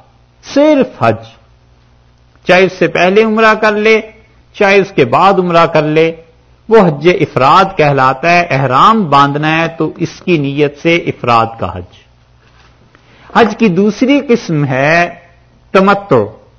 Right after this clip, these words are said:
تمتع کا مطلب یہ ہے کہ عمرہ کرے، احرام کو کھول دے، پھر حج کے لیے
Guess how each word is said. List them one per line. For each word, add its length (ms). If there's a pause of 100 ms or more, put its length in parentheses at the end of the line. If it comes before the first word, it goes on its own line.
(1300)
تمتع 460
کا 80
مطلب 380
یہ 160
ہے 340 (760)
کہ 160
عمرہ 360
کرے، 360 (880)
احرام 440
کو 160
کھول 340
دے، 160 (640)
پھر 160 (100)
حج 240
کے 160
لیے 400